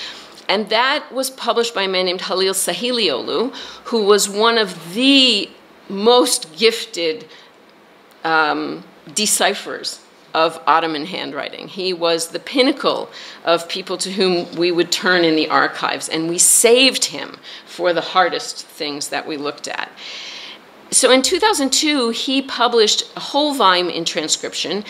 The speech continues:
that had very good indexes that included a number of tables, um, to sort of walk, sort through the, the provenance and the dating of these documents.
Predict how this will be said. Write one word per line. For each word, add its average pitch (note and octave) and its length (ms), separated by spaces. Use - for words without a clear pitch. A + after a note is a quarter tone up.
that G3 160
had G3+ 580
very A3+ 360
good A#3 220
indexes D#3 640
that D#3+ 200
included G#3 400
a F3 80
number G#3+ 280
of F#3+ 120
tables, - 600
um, E3+ 320
to F#3 160
sort F#3+ 240
of E3+ 260
walk, F3+ 320
sort G3+ 360
through F#3 240
the, D3+ 420
the F3 80
provenance F3 800
and D#3+ 160
the D#3+ 60
dating E3+ 500
of D#3 160
these D#3+ 120
documents. D#3 540